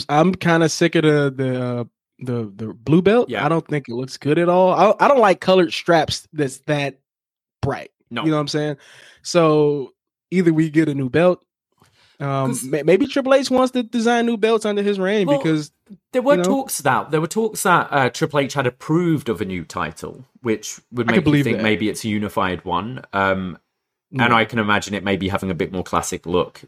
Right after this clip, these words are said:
Speaker 2: if it's, uh, with Triple H's decision. Um,
Speaker 1: Yeah. I mean, we're se-, the company is sold, so it could be time to rebrand all the belts. You know, I mean, we got pretty much all new belts besides those.
Speaker 2: Yeah. Yeah.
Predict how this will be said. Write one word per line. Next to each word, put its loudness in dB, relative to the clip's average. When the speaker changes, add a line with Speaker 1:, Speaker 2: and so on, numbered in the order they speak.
Speaker 2:
if -8
it's, -10
uh, -2
with -12
Triple -2
H's -2
decision. -8
Um, 2
Speaker 1:
Yeah. -6
I -2
mean, 6
we're 6
se-, 2
the 0
company 2
is 2
sold, -4
so -2
it -20
could -2
be -4
time 0
to 0
rebrand 2
all 2
the 0
belts. 0
You -2
know, 2
I -2
mean, 2
we -4
got 2
pretty -2
much 0
all 6
new 0
belts -2
besides -10
those. -4
Speaker 2:
Yeah. -4
Yeah. -4